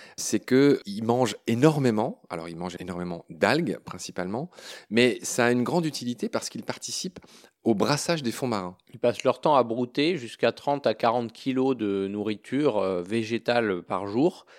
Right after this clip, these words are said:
Speaker 2: Et comme ils broutent sur le fond, ça remue les sédiments et ça brasse les fonds marins, effectivement.
Speaker 1: Il y a un autre fait intéressant concernant le dugong, c'est qu'il suit sa nourriture,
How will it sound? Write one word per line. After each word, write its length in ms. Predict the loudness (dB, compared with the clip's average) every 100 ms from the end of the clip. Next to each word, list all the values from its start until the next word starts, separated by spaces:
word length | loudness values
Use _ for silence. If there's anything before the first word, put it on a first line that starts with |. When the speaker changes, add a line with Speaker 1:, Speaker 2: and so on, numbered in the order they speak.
| -20 _ _ 2
Speaker 2:
Et 320 | 6 6 4
comme 180 | 0 -2
ils 100 | -2
broutent 260 | -2 -2 -4
sur 220 | -8 -4
le 80 | -4
fond, 280 | -4 -8
ça 160 | -4 -4
remue 340 | -2 -2 -2
les 80 | -2
sédiments 480 | -4 -6 -6 -4 -2
et 60 | -2
ça 160 | 0
brasse 280 | 2 2 0
les 100 | -4
fonds 160 | -4 -4
marins, 340 | -4 -6 -10
effectivement. 460 | -14 -18 _ -20 -20 -20 -20 -20 -16 -2
Speaker 1:
Il 40 |
y 20 |
a 60 | 2
un 80 | 4
autre 120 | 2
fait 120 | 0
intéressant 480 | 0 0 -2 -2 -6
concernant 360 | -8 -8 -4 -4
le 80 |
dugong, 320 | -4 -4 -4 -4
c'est 160 | -6
qu'il 160 | -8 -4
suit 360 | -4 -4 -6
sa 180 | -4 -4
nourriture, 640 | -2 -4 -6 -8 -6 -6